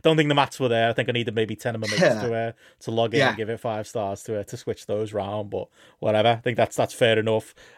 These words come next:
Speaker 1: Um, and then, yeah, sorry, yeah, number one is the, uh, the Ospreay, uh,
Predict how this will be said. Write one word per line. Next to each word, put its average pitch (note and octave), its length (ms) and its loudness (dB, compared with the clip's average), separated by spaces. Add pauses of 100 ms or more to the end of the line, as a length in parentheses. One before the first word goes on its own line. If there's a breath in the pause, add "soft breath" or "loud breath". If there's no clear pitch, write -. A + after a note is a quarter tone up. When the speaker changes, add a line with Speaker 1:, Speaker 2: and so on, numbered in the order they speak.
Speaker 1:
Um, A2+ 280 0
and B2+ 120 0
then, B2 80 6
yeah, B2+ 80 4
sorry, B2 300 4
yeah, A2+ 100 4
number A2+ 220 -4
one G#2+ 220 0
is G#2 260 -8
the, G#2+ 220 0
uh, G2+ 60 0
the G2 100 -2
Ospreay, F#2 720 0
uh, - 20 -10